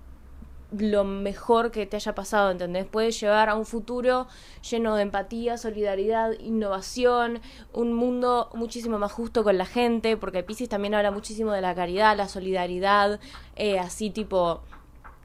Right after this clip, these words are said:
de las obras caritativas. Y las escrituras dice esto que es muy interesante de los signos de agua, que es esto de que el agua como que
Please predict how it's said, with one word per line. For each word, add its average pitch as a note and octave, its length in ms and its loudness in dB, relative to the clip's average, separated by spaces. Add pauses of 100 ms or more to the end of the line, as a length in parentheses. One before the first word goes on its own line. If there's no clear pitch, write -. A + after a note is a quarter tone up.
(140)
de G#3+ 140 0
las G3 160 -2
obras A3+ 220 2
caritativas. A#3+ 920 2 (460)
Y B3 320 -4 (760)
las C#4 200 0
escrituras C4+ 840 0
dice E4+ 320 -6
esto E4 240 -4
que B3 80 -2
es C#4 40 -2
muy D#4 160 -2
interesante A#3+ 500 -2
de G#3+ 100 -2
los F#3 120 -4
signos A3 260 -2
de G3+ 100 0
agua, G3 500 2
que A#3 400 2 (120)
es D#4 220 0
esto D#4 240 0
de B3 180 6
que A#3+ 340 -2
el A#3+ 140 -2
agua C4+ 360 6
como A3 180 -2
que F#3 300 -8